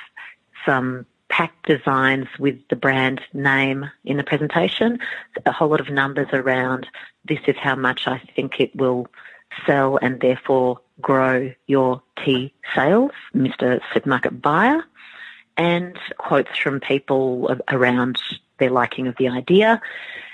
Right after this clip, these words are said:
I, I managed to get the buyer's contacts at Woolies and at Coles, made phone calls. I knew I'd only have about thirty seconds, and so my best chance was to talk about where I'd come from, which gave me some legitimacy, but also that I knew the category was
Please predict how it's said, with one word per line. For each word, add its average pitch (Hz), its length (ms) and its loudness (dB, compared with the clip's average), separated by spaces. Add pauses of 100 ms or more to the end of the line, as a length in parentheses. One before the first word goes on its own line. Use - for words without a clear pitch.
(580)
I, 120 160 -2
I 135 100 -2
managed 135 280 -6
to - 60 -8
get - 140 -2
the - 60 -10
buyer's 131 380 0 (100)
contacts - 500 -4
at - 80 -2
Woolies 143 220 2
and 135 100 0
at - 80 -4
Coles, 190 520 2 (180)
made 135 420 -2 (260)
phone 160 180 2
calls. 165 380 4
I 135 80 2
knew 127 160 0
I'd 120 60 2
only 123 160 0
have 120 140 -2
about 123 280 0
thirty 123 280 0
seconds, 143 380 0
and 127 180 -6
so 123 60 2
my 123 160 0
best - 320 0 (340)
chance 123 400 2
was 127 200 0
to 131 120 2
talk - 300 0
about 127 340 0
where 135 220 2
I'd 113 160 -2
come 143 260 -2 (100)
from, 170 340 0
which - 220 -2
gave 123 180 -2
me 127 200 -14
some 123 100 -10
legitimacy, 139 720 0 (440)
but 135 80 4
also 127 520 0 (380)
that 131 160 2
I 127 80 2
knew 131 180 -6
the 135 80 -4
category 135 480 -4
was 120 140 -12